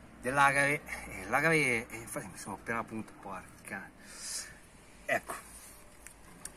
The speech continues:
Come si fa? Prima di tutto l'agave,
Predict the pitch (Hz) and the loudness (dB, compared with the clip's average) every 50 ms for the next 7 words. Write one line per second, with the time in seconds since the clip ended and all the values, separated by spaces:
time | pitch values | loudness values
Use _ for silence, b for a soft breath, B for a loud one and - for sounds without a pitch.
0 | - - - - 208 190 156 139 131 - - - - - - - - - - - | -16 -4 6 8 8 8 8 6 2 0 -2 -4 -8 -18 -20 -20 -20 -20 -18 -18
1 | - - - - - - - - B B B B B B B B - 277 170 185 | -16 -16 -14 -12 -14 -14 -14 -14 B B B B B B B B 2 4 6 8
2 | 190 208 - 214 165 - 160 175 151 131 117 123 123 139 180 190 - | 8 10 10 10 12 12 12 12 12 12 12 10 6 8 6 4 4